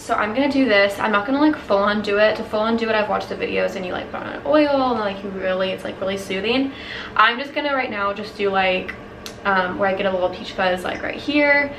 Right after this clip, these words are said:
and, like, a little, like, above where, like, I get peach fuzz above my eyebrows, and just kind of, like,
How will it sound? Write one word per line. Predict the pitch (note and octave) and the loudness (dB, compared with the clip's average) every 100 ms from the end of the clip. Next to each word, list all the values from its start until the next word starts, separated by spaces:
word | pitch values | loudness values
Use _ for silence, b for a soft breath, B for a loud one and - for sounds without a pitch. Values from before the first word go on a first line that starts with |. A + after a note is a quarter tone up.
| B B B | B B B
and, | - A3 | -2 0
like, | G#3 | 2
a | |
little, | G3+ G3+ G3+ | 2 4 4
like, | G3 G3 | 4 2
above | G3 F#3 F3+ F#3+ | 2 2 2 0
where, | |
like, | F#3 F#3 | 0 0
I | |
get | F#3 - | -2 -4
peach | - G3 | -8 -6
fuzz | F#3+ F#3+ | -4 -2
above | F#3+ - | -4 -4
my | F3+ - | -2 2
eyebrows, | A#3 A#3+ A#3+ A#3+ A#3 A#3 - | 2 4 4 4 4 0 -2
and | G3+ | -2
just | G3+ - | -4 -4
kind | - A3+ | -4 -2
of, | A3 - | -4 -2
like, | F#3 F3+ | -2 -2